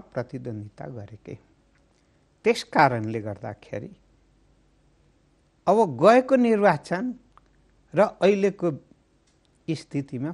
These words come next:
परिवर्तन आएको छ। त्यस कारणले गर्दाखेरि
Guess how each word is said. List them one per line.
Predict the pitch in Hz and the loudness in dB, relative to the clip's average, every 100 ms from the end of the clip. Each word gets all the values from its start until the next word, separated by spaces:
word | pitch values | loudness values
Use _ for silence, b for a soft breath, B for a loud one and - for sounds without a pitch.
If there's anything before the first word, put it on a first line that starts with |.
| - | -6
परिवर्तन | 143 139 131 120 - 113 107 | -2 0 0 -4 -8 -12 -12
आएको | 98 - 110 | -14 -16 -18
छ। | - 277 _ _ _ _ _ _ _ _ _ - | -16 -20 _ _ _ _ _ _ _ _ _ 2
त्यस | 233 - | 2 2
कारणले | - 175 160 170 170 160 | 2 4 4 0 -2 -4
गर्दाखेरि | 139 120 113 107 - 110 117 | -4 -4 -6 -12 -10 -10 -10